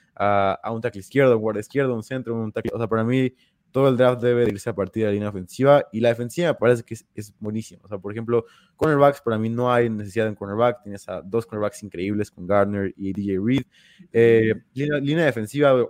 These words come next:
Quinn Williams obviamente está a punto de, de que le paguen su gran contrato, que me parece que por ahí también fue el contrato gigante de Quincy Williams que le pagaron para que se quedara con, con su familiar. Eh, entonces, sí, creo que la defensiva está increíble, solamente agregaría una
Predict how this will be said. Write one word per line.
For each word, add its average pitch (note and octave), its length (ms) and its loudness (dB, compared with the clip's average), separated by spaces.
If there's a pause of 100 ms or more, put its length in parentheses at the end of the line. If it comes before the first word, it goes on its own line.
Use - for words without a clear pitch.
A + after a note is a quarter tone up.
(160)
Quinn C3 140 -4
Williams B2 380 -2
obviamente A2+ 320 -2
está - 140 -6
a A2 80 -2
punto A#2 300 -2
de, G2+ 220 -2
de G2 140 -12
que F#2 380 -6
le G2 100 -6
paguen A#2+ 280 0
su G#2+ 100 -14
gran A2 140 -4
contrato, A2+ 480 -2 (440)
que - 140 -6
me A2+ 140 0
parece B2 260 2
que A#2+ 80 -8
por A#2 160 0
ahí B2 140 4
también A#2+ 260 0
fue A#2+ 160 0
el A#2 60 -2
contrato A#2 360 0
gigante A2 400 -4
de G#2+ 140 0
Quincy A2 300 -6
Williams A2+ 340 0
que F#2+ 120 -14
le F#2 120 -8
pagaron G2 320 -4
para F#2 160 -6
que - 140 -18
se G2 100 -16 (220)
quedara A2 360 0
con, F#2+ 240 -12 (420)
con A#2 140 -2
su - 80 -12
familiar. C3+ 480 4 (220)
Eh, A#2 520 4
entonces, B2+ 520 0 (240)
sí, - 160 -2
creo F3 140 4
que E3+ 180 2
la B2 120 4
defensiva B2 420 4
está C#3 120 -4
increíble, A#2+ 400 0
solamente A2+ 640 -2
agregaría G2+ 400 -2
una G#2+ 140 -4